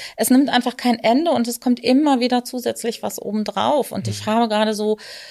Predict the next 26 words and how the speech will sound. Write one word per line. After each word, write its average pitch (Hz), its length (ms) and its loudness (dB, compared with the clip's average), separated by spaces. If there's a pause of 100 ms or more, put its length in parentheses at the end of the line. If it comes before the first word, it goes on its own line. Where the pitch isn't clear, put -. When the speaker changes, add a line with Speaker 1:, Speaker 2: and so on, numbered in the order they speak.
(240)
Speaker 1:
ähm, 202 540 4
vom 196 380 -2
stationären 190 540 -2
Kinderhospiz 196 760 -2
geschwärmt, 185 920 -2 (160)
aber 226 640 0
auch 202 180 -4
da 233 280 -2
ist - 220 -8
im 214 120 -6
Vorfeld 220 480 -6
unglaublich 214 600 2
viel 202 180 -8
Bürokratie 185 800 -8
zu - 160 -10
leisten. 226 600 -6 (360)
Und 196 420 0
manche 220 520 0
Familien 226 580 4
können 262 400 0
keinen 214 240 -2
stationären 196 500 -4
Kinderhospizaufenthalt 196 1300 -4
in - 160 -8
Anspruch - 400 -4
nehmen, 240 220 2